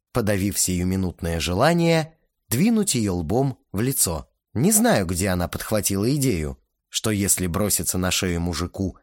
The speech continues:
и обвить его, как осьминог, это стратегия победы в деле соблазнения. Ну да, мужик же своему члену не хозяин, точняк. Поелозила всей собой,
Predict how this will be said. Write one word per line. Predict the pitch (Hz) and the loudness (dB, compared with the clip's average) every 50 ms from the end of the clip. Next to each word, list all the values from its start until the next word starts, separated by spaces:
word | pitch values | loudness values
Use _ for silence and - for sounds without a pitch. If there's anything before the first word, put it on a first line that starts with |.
| _ _ _ | _ _ _
и | - 107 | -4 -2
обвить | 92 87 80 73 110 202 202 - - | -2 -2 -2 0 0 -2 0 0 -2
его, | 107 92 80 78 71 67 - _ _ | -2 -2 -2 -4 -6 -8 -10 _ _
как | - 113 101 - | -2 -2 -2 0
осьминог, | - 101 - - 110 120 127 107 80 73 - - _ _ _ _ _ - | 0 -2 -2 0 0 -2 -2 -2 -4 -6 -10 -14 _ _ _ _ _ -2
это | 135 165 214 214 - 175 | 0 0 0 2 0 0
стратегия | 143 - - - 107 104 - - 110 101 85 92 85 82 | 0 0 0 0 -2 -2 0 0 -2 0 0 0 -2 -2
победы | - - 87 85 78 127 165 160 135 156 160 151 156 - _ _ _ - | -2 -2 -2 0 2 2 2 2 2 2 0 0 -2 -6 _ _ _ -8
в | 92 85 | -6 -4
деле | 73 95 95 95 92 92 | -2 -2 0 0 0 0
соблазнения. | 87 - 95 87 92 104 104 92 98 113 139 151 123 90 80 71 65 - _ _ _ _ | 0 0 0 0 0 0 0 0 0 0 0 0 0 0 -2 -4 -6 -10 _ _ _ _
Ну | - 95 104 135 160 | -4 -2 0 2 2
да, | 151 151 180 214 214 180 - _ _ _ - | 4 4 6 6 4 2 -2 _ _ _ -6
мужик | 90 90 95 98 87 120 175 214 185 | -2 -2 0 0 0 2 2 2 2
же | 156 196 | 2 2
своему | 190 - - 185 190 185 190 196 | 2 4 4 4 4 4 4 2
члену | 190 - - 196 202 196 196 | 2 2 2 2 2 2 2
не | 196 196 190 | 2 2 0
хозяин, | - - 196 180 165 220 226 196 127 87 71 - _ _ _ | 2 2 2 2 4 4 4 4 2 0 -2 -6 _ _ _
точняк. | - 117 113 - - - 113 175 196 165 - - _ _ _ _ _ | 0 0 0 2 0 2 2 2 2 2 -2 -6 _ _ _ _ _
Поелозила | - 170 196 196 143 117 101 95 113 175 220 185 202 208 208 208 202 | 2 2 4 4 4 2 2 2 2 2 2 4 2 2 2 2 2
всей | - - - 202 196 | 2 2 4 4 4
собой, | 180 - - 185 175 160 185 185 185 180 175 | 4 4 4 4 4 4 4 4 2 2 -2